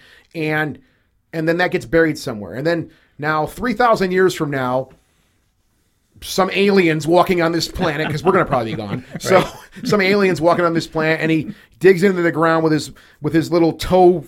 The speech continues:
Speaker 1: shovel that he has. It's
Speaker 2: Right.
Speaker 1: automated, and it just, it, it digs up in the ground,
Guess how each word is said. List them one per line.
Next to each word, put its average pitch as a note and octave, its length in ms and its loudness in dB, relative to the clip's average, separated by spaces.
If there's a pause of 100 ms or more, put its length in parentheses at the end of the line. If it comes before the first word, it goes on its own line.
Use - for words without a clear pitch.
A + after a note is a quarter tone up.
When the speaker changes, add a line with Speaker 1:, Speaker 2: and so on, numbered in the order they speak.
Speaker 1:
shovel D3 420 0
that C#3+ 120 -2
he C#3 100 -4
has. C3+ 400 -2
It's C3+ 100 -10
Speaker 2:
Right. C3+ 120 -6
Speaker 1:
automated, D3+ 460 0
and C#3+ 100 0
it - 20 -4
just, D3 160 -6 (260)
it, D#3+ 180 -4
it D#3+ 180 -4
digs F#3+ 220 4
up A3 120 2
in G#3+ 80 0
the G#3+ 80 -2
ground, D#3 540 -2